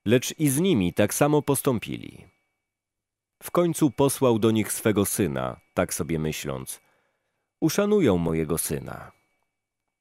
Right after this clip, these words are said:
Lecz rolnicy, zobaczywszy syna, mówili do siebie:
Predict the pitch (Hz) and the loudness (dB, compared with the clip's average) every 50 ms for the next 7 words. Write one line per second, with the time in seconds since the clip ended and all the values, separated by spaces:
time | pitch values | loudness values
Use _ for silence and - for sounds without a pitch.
0 | _ _ _ _ - - 92 101 98 - - 98 95 101 101 104 110 131 147 - | _ _ _ _ -4 0 2 2 2 2 2 4 4 6 4 4 4 2 0 0
1 | - 151 127 101 110 92 95 90 - - 135 - - - 98 87 - - 127 123 | 2 2 4 4 4 4 4 2 2 0 -2 0 0 -2 0 0 0 2 2 2
2 | 117 113 110 107 - - 98 101 104 101 113 123 117 107 95 95 82 - - 78 | 4 4 2 2 2 0 0 0 0 2 0 0 0 0 0 0 -2 -2 -4 -6
3 | 64 62 64 57 57 60 | -6 -6 -10 -12 -14 -14